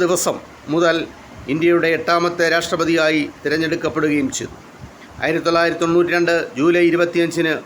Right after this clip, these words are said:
വെങ്കട്ടരാമൻ രാഷ്ട്രപതി സ്ഥാനത്തു നിന്നും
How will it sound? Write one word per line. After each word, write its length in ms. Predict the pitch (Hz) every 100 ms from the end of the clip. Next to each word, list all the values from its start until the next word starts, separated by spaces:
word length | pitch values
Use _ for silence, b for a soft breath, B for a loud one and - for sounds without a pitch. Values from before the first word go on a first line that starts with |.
| - - - - - - -
വെങ്കട്ടരാമൻ 680 | 147 170 160 160 160 165 147 123 -
രാഷ്ട്രപതി 440 | 135 147 175 165 151
സ്ഥാനത്തു 380 | 170 156 151 156
നിന്നും 180 | 147 139